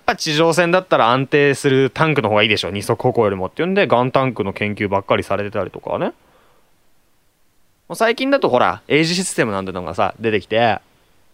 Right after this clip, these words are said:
その、メインとなるガンダムにさ、あの、パーツがいろいろくっついて、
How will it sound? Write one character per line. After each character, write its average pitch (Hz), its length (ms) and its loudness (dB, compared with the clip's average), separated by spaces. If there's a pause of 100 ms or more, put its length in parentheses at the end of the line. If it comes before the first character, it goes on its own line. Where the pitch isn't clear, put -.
(380)
そ 98 80 -18
の、 69 500 -14 (320)
メ 139 240 0
イ 139 60 2
ン 127 60 -4
と 113 100 -2
な 107 120 0
る 92 300 -4 (840)
ガ 113 160 0
ン 104 80 -8
ダ 95 80 -4
ム 90 80 -10
に 90 80 -12
さ、 139 260 -2 (1160)
あ 101 120 -12
の、 92 60 -16
パ 120 180 -2
ー 113 40 -2
ツ 120 100 -10
が 104 80 0
い 110 40 0
ろ 123 120 2
い - 20 2
ろ 123 80 0
く - 80 -8
っ - 80 -16
つ 214 100 -10
い 170 60 -4
て、 98 260 -2